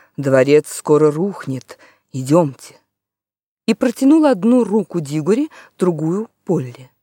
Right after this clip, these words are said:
Та не хотела идти с ней за руку, но ничего сделать не могла. Говорила королева спокойно, двигалась быстро, и не успела Полли опомниться,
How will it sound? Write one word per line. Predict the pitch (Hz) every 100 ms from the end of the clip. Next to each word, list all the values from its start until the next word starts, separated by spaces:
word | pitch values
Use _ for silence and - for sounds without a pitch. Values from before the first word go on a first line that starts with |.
| _ _ _ _ _ _
Та | 151
не | 151
хотела | 151 226 - 381 277
идти | 180 -
с | 151 -
ней | 151 147
за | 147 151
руку, | 135 - 175
но | 202 226 302
ничего | 320 262 - 190 233
сделать | 185 180 196 190
не | 165
могла. | 147 143 143 147 _ _ - _ _ _
Говорила | 151 160 156 156 143
королева | 156 139 139 135
спокойно, | - - 127 - 165 214 226 220 208 - _
двигалась | 156 202 330 208 165 143 -
быстро, | 156 147 151 147 - 233 269 _ _ _ _ _
и | 202
не | 208 202
успела | 196 - - 208 180 165
Полли | - 170 151 139
опомниться, | 135 - 294 294 269 - 269